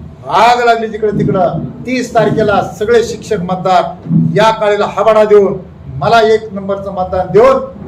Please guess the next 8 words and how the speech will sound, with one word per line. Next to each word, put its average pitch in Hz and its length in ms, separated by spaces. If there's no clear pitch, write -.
तीस 277 260
तारखेला 202 400
ब्रेकिंग 247 340
न्यूज 220 200
या 202 60
जगाला 190 360
मिळणार 180 280
आहे. 160 140